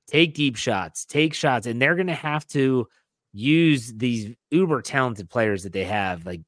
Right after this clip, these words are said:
you know, Jahmyr Gibbs is just so much fun to watch. Like, tackling him is <laughs> so difficult. Uh, they're gonna have to really utilize these guys well. Do you think they're able to, to do that, though?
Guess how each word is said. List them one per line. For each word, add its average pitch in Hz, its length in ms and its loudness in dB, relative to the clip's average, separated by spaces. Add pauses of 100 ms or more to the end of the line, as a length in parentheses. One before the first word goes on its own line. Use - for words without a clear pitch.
(100)
you 123 120 -8
know, 98 40 -8
Jahmyr 139 320 2
Gibbs 104 280 0
is 95 80 -8
just - 180 -6
so 143 120 2
much 113 200 -2
fun 113 140 -2
to 98 60 -2
watch. 95 280 -2
Like, 87 140 -10 (180)
tackling 143 400 4
him 113 160 -2
is 92 120 -4
<laughs> - 0 -
so - 260 2
difficult. 123 800 -2 (440)
Uh, 123 260 6
they're 135 180 8
gonna 196 160 4
have 185 140 4
to 180 100 0
really 160 280 6
utilize 151 440 6
these 131 180 2
guys 131 260 4
well. 151 460 6 (840)
Do 131 120 0
you 202 120 6
think 202 180 4
they're 185 140 6
able 175 240 6
to, 151 120 0 (160)
to 131 120 -8
do 117 200 0
that, 110 240 0
though? 85 280 -8